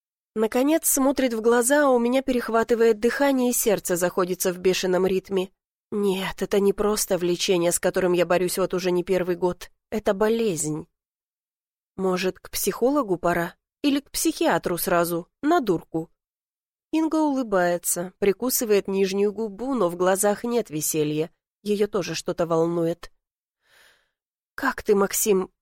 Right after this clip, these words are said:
Извини, я так и не спросила". "Не знаю". Отец погиб два года назад.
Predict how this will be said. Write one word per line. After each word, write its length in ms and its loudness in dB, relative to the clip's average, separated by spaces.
Извини, 560 -2
я 200 0
так 180 -2
и 60 2
не 120 0
спросила". 800 -4
"Не 160 -2
знаю". 540 -4
Отец 360 -4
погиб 400 -2
два 240 2
года 260 0
назад. 680 -2